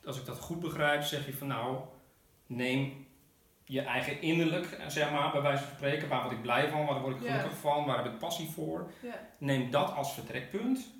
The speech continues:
Speaker 2: Ja.
Speaker 1: in plaats van, eh, nou, er liggen allerlei karrensporen, hè, natuurlijk van mensen die altijd, nou,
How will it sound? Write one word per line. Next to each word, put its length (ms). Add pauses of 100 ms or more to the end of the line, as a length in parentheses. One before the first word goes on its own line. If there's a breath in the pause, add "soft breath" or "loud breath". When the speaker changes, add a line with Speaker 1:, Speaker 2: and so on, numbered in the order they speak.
Speaker 2:
Ja. 300
Speaker 1:
in 200
plaats 360
van, 580 (120)
eh, 100 (480)
nou, 300
er 60
liggen 180
allerlei 280
karrensporen, 720
hè, 140
natuurlijk 320
van 160
mensen 300
die 100
altijd, 480
nou, 140